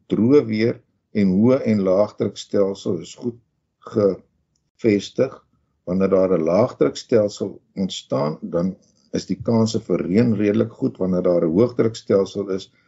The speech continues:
is die kans vir droë weer redelik goed. Nou, dit het op die ou einde vir 'n, is dit vir die gebruik van 'n barometer om nou hierdie inligting te vertolk as die moontlikheid van reën of die moontlikheid van droë,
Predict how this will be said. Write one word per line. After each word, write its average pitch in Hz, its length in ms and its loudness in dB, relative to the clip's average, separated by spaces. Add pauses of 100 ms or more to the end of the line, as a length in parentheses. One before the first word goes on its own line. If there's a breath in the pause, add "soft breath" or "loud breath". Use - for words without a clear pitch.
(220)
is 92 120 -8
die 104 160 -6
kans 104 300 0
vir 95 100 0
droë 104 400 4
weer 92 220 2
redelik 87 400 -2
goed. - 200 -20 (800)
Nou, 107 300 0 (340)
dit 110 220 -2
het 113 160 -4 (420)
op 113 160 -2
die 123 140 -2
ou 156 200 2
einde 139 200 -2
vir 113 240 -2
'n, 95 80 -6 (460)
is 113 180 -2
dit 113 160 -2
vir - 160 -2
die 104 80 -2
gebruik 104 460 0
van 113 140 0
'n 87 120 -4
barometer 107 720 2
om 98 240 -8
nou 90 240 -4 (300)
hierdie 107 380 0
inligting 127 580 0
te - 80 -4
vertolk - 800 0
as - 500 -8 (340)
die 95 80 2
moontlikheid 107 640 2
van 90 200 -2
reën 107 340 2
of 95 120 -6
die 87 100 -6
moontlikheid 98 560 -2 (100)
van 82 300 -6
droë, 95 480 4